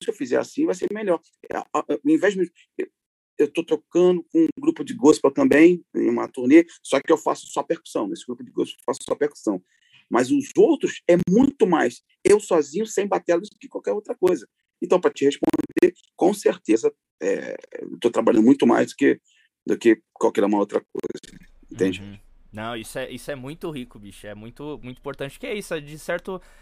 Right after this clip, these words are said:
Speaker 2: lado, a gente, não é que a gente faz o que o mercado manda e onde que tá o dinheiro a gente vai, né? Porque senão
Speaker 1: Uhum.
Speaker 2: só existiria um estilo de música, enfim,
Speaker 1: Ah,
Speaker 2: não é
Speaker 1: Daniel,
Speaker 2: assim,
Speaker 1: tem
Speaker 2: né?
Speaker 1: que ter, tem que ter todo lado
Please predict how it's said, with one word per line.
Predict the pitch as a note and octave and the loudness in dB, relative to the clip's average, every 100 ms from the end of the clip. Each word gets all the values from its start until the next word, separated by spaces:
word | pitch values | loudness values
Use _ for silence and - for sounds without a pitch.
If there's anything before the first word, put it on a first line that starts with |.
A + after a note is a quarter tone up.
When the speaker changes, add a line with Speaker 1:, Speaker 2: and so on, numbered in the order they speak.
| _ | _
Speaker 2:
lado, | - C#3 F3 F3+ | -8 -6 -4 -6
a | |
gente, | E3 D#3+ | -8 -12
não | D#3+ | -14
é | E3+ | -12
que | G#3 | -10
a | |
gente | G3+ - G3+ | -12 -14 -16
faz | - E3 E3+ E3 | -8 -6 -6 -10
o | E3+ | -14
que | - E3+ | -12 -12
o | |
mercado | D#3 C#3+ - D3 D3+ | -10 -10 -6 -8 -8
manda | C#3+ C3 C#3 F3 F3 E3 | -10 -10 -8 -10 -8 -8
e | D#3+ D#3 | -8 -8
onde | D3+ D#3 C#3 | -8 -10 -12
que | - | -4
tá | D3+ | -4
o | |
dinheiro | D3 C#3 C#3 C#3+ | -4 -10 -10 -8
a | |
gente | C3+ C#3 - | -10 -14 -16
vai, | C3+ B2+ G2+ F#2+ | -10 -8 -8 -12
né? | G2 | -16
Porque | F#2+ - | -18 -18
senão | - D#3+ C3 | -8 -8 -8
Speaker 1:
Uhum. | - | -10
Speaker 2:
só | E3+ | -10
existiria | D#3 D3+ - D3 | -12 -14 -14 -12
um | D#3 | -12
estilo | - E3+ | -12 -12
de | D#3 | -12
música, | C#3+ D3+ E3+ F3 D3+ - | -12 -12 -12 -14 -18 -18
enfim, | E3 C3+ G2+ G2 | -18 -16 -12 -2
Speaker 1:
Ah, | D#3+ | 0
Speaker 2:
não | A#2+ | 2
é | A2+ | 4
Speaker 1:
Daniel, | - A2+ | 4 4
Speaker 2:
assim, | - | 4
Speaker 1:
tem | G3+ | 4
Speaker 2:
né? | |
Speaker 1:
que | B3+ | 2
ter, | A#3+ F3 F#3 | 4 6 6
tem | - F3+ | 4 4
que | - | 4
ter | C#3+ | 2
todo | B2 F3+ | 4 4
lado | F3+ - | 4 2